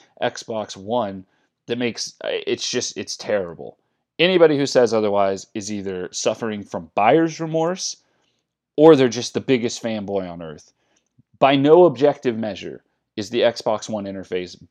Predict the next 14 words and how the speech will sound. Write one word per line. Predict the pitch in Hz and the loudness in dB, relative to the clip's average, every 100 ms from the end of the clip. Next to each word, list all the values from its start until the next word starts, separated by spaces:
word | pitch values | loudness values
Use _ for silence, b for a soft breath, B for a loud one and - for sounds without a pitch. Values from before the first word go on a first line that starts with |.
| _ | _
better | 110 107 104 | -2 0 0
than | 98 92 | -4 -12
the | |
PlayStation | 87 98 87 92 85 87 - | -8 -8 -8 -10 -12 -16 -14
four's. | 90 69 - b b _ | -12 -12 -16 b b _
By | - | 2
no | 151 185 | 4 4
objective | 156 143 151 143 | 2 2 0 0
measure | 127 139 123 120 | -2 -2 -4 -6
is | 110 | -6
the | 117 | -2
Xbox | 131 - 131 127 - | -4 -2 -4 -4 -6
One's | 131 123 | -8 -8
interface | 104 135 127 120 110 | -8 -8 -6 -6 -8